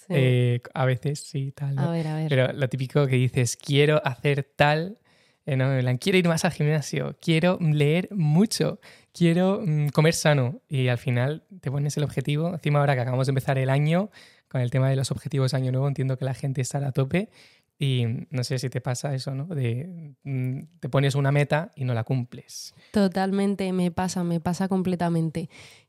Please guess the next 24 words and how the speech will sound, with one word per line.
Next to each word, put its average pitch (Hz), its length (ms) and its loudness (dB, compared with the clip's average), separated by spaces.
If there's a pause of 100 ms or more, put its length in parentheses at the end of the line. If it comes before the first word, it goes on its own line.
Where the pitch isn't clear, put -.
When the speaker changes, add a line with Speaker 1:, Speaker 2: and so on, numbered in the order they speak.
Speaker 1:
Y 220 420 4
de 202 240 4
hecho, 220 400 -2
yo 226 140 2
creo 208 140 -2
que 214 120 0
para 214 200 -2
entender 202 880 -2
un 233 300 -2
poco 214 380 0
esto 214 420 -2
tendríamos 196 720 0
que 208 220 -2
irnos, 214 640 -2
eh, 185 560 -4
a 185 100 -2
saber 185 560 -2 (380)
qué 220 340 -2
es 214 320 -4
un 185 220 -4
objetivo 165 680 -4
en 165 200 -4
sí, 165 300 -4
¿no? - 220 -8